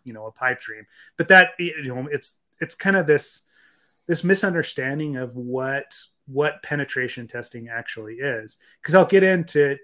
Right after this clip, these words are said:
you know, scoping with people and they, they come in and they're like, "Okay, that's great, right? Like, you're gonna be able to get domain admin from our P H P application, right?" And I'm like, "If I can get domain admin from your P H P app that,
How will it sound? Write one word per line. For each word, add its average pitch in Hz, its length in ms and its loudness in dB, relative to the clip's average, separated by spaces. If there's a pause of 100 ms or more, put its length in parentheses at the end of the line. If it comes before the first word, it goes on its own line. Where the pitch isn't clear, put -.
(160)
you 127 160 -14
know, 117 40 -12
scoping 156 580 0
with 123 180 -6
people 131 360 -4
and 127 100 -8
they, 120 280 -6
they 131 160 -4
come 131 240 -6
in 131 120 -4
and 127 120 -6
they're 127 100 -2
like, 123 220 -6 (280)
"Okay, 214 280 8
that's 170 260 2
great, 208 340 8
right? 147 300 2
Like, 143 180 -2
you're 151 100 -4
gonna 160 140 -2
be 160 120 2
able 151 140 2
to 135 80 -8
get 135 260 -6
domain 139 320 -6
admin 131 480 -2 (300)
from 139 200 -2
our 131 140 -2
P - 180 -4
H 131 200 -4
P 160 120 0
application, 117 640 -10 (220)
right?" 127 220 -12 (360)
And 143 100 -4
I'm 147 100 0
like, 147 380 -2 (1900)
"If - 120 0
I 233 100 8
can 277 80 4
get 208 180 2
domain 165 360 2
admin 151 460 2
from 127 140 -14
your 120 100 -10
P 190 180 0
H - 180 -2
P 175 180 -2
app 135 300 -2
that, 127 180 -8